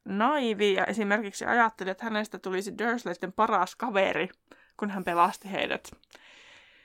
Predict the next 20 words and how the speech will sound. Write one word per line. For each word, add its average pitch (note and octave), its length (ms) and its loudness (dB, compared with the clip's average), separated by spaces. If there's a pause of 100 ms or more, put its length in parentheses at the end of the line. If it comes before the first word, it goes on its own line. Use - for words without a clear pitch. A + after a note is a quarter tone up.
(260)
Ja G3+ 60 0
hän G#3 260 2
oli A3 280 6
myös G#3 540 2
ehkä C4+ 260 4
vähän F4+ 220 6
kömpelö A#3+ 400 6
ja G3+ 100 8
huolimaton. F#3+ 840 2 (720)
Ja F#3+ 360 2
hän A3 200 0
oli A#3+ 100 4
todennäköisesti D4 640 0
kuitenkin G#3 360 -2
melko A3+ 340 -2
lahjakas A3+ 580 0
velho A3 520 2 (460)
ja F#3+ 80 -2
hyvä F#3+ 220 6
kaksintaistelija, F#3+ 1120 0